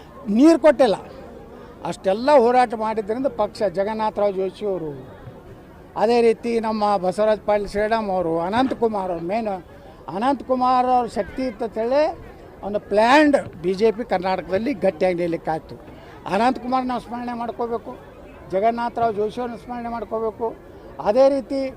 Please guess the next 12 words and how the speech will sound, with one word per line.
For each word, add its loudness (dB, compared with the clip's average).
ಬಸವರಾಜ 0
ಪಾಟೀಲ್ರು, -2
ನಮ್ಮ -2
ಈಶ್ವರಪ್ಪನವರು, 0
ಎಷ್ಟು -4
ಮುಖಂಡರು 2
ಪಾಪ 0
ಬ-, 0
ನಮ್ಮ -2
ರಾಮಚಂದ್ರ 0
ವೀರಪ್ಪ, 2
ಬೀದರ್ದ 8